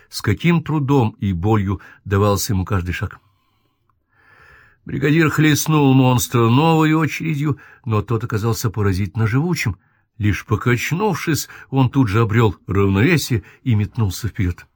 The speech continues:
Патроны иссякли, и Хантер, чудом извернувшись, принял огромную тушу на лезвие своего мачете.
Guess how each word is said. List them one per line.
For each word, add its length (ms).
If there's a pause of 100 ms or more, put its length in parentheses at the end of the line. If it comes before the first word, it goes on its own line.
(1400)
Патроны 460
иссякли, 520 (920)
и 180
Хантер, 460
чудом 580
извернувшись, 840 (280)
принял 480
огромную 520
тушу 360 (200)
на 180
лезвие 500
своего 320
мачете. 480